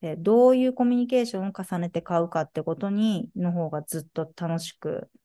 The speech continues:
なってきたっていうのがあるんですよね。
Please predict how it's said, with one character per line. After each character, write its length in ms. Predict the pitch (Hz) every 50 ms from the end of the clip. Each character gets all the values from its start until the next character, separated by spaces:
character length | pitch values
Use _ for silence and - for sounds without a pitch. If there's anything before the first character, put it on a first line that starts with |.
| _ _ _ -
な 120 | 175 165
っ 80 | 160 165
て 100 | - 143
き 100 | - -
た 140 | - 160
っ 100 | - - _ _ _ _ _ _ _ _ _
て 80 | - 170
い 40 | 165
う 40 |
の 120 | 156 156 143
が 240 | - 143 143 - _ _ _
あ 100 | - 165
る 100 | 156 151
ん 60 | 147 139
で 60 | 139 139
す 80 | -
よ 60 | 143
ね。 220 | 151 170 175 175